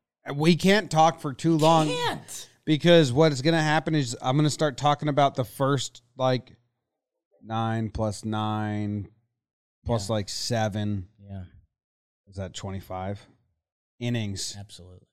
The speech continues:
Speaker 1: of this ser-, series, and I can't, I can't talk about 'em, Jake.
Speaker 2: No.
Speaker 1: If we're trying to say the Donaldson grand slam, walk-off grand slam,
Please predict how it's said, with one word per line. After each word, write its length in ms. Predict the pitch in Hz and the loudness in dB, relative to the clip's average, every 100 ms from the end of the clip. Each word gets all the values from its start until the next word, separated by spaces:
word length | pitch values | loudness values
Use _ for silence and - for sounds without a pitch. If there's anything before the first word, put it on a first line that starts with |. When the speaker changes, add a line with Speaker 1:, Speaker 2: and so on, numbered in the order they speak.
| _ | _
Speaker 1:
of 180 | 107 101 | -12 -8
this 180 | 107 101 | -6 -6
ser-, 480 | - - 117 117 - | -8 -6 -4 -4 -4
series, 640 | - 123 117 98 95 - - | -4 -4 -4 -6 -8 -12 -14
and 160 | 113 107 | -10 -6
I 160 | 104 | -6
can't, 480 | 101 117 110 101 - _ _ _ _ _ _ _ _ _ _ _ _ _ _ _ - | -6 -10 -8 -10 -14 _ _ _ _ _ _ _ _ _ _ _ _ _ _ _ -20
I 40 | |
can't 280 | - 165 175 | 0 0 2
talk 320 | 123 135 135 | 2 4 4
about 260 | 120 95 82 | 0 -8 -10
'em, 100 | 80 | -14
Jake. 380 | 80 80 - _ _ _ | -16 -16 -18 _ _ _
Speaker 2:
No. 360 | 131 139 113 85 - _ _ | -2 0 0 -4 -16 _ _
Speaker 1:
If 140 | 123 113 | -10 -2
we're 120 | 147 | -2
trying 380 | - 156 175 190 | 2 2 4 2
to 80 | |
say 220 | 170 175 170 | 0 0 0
the 100 | 143 | 0
Donaldson 560 | 139 143 143 - 147 | 0 2 0 -2 -4
grand 280 | 131 131 123 | -2 -2 -4
slam, 640 | - 131 131 131 127 131 _ _ _ | -2 0 0 0 0 -4 _ _ _
walk-off 540 | 113 120 123 135 123 | -6 -4 -2 -2 -4
grand 240 | - 127 117 | -4 -6 -6
slam, 500 | - 117 117 123 | -6 -4 -2 -2